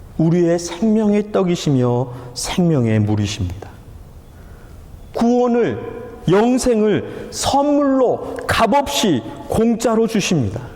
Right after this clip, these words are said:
그저 그 은혜를 믿음으로 거저 받으면 되는데 우리는 그것이 이상하다고 합니다. 왜 공짜냐고,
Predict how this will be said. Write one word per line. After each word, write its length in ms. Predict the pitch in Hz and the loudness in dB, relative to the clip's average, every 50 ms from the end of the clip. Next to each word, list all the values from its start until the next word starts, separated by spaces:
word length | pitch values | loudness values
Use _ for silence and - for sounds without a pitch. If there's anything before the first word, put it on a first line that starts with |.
| - - - - - - - - - - - - - - - - | -16 -18 -20 -20 -20 -20 -20 -20 -20 -20 -20 -20 -20 -20 -10 -4
그저 300 | - 269 262 240 285 285 | 0 0 2 4 2 2
그 240 | 285 277 285 269 262 | 2 2 2 2 4
은혜를 640 | 254 262 262 262 262 262 262 269 262 - - - - - - - | 4 4 4 4 4 2 2 0 -2 -6 -10 -12 -12 -8 -2 0
믿음으로 540 | 170 226 233 233 302 277 269 277 285 277 262 | 0 2 2 2 2 2 4 4 2 2 0
거저 420 | 277 - 220 247 202 233 294 294 | 0 0 2 2 4 4 2 2
받으면 480 | 294 - 247 - 240 254 262 269 262 262 | 2 2 0 2 2 2 2 2 2 2
되는데 720 | 262 233 220 220 214 208 226 220 185 - - - - - - | 2 2 2 2 2 4 4 4 2 2 -2 -4 -6 -4 0
우리는 340 | 226 240 269 269 285 285 277 | 0 2 2 2 2 2 2
그것이 520 | 277 254 214 262 269 262 - 285 269 254 | 0 0 0 0 0 0 0 0 0 2
이상하다고 720 | 226 208 220 233 - 262 285 269 269 254 269 254 220 247 233 | 2 2 2 2 2 2 2 2 2 2 0 0 0 0 0
합니다. 420 | 190 185 156 131 113 - - - - - - - - - - - - - | 2 2 2 0 0 -2 -4 -8 -8 -10 -16 -18 -18 -20 -20 -12 -4 0
왜 240 | 165 196 262 302 339 | 2 2 4 4 2
공짜냐고, 840 | 330 330 262 254 233 202 - 226 220 196 165 135 117 107 113 101 | 2 2 2 2 2 2 2 0 0 2 2 0 0 0 -2 -2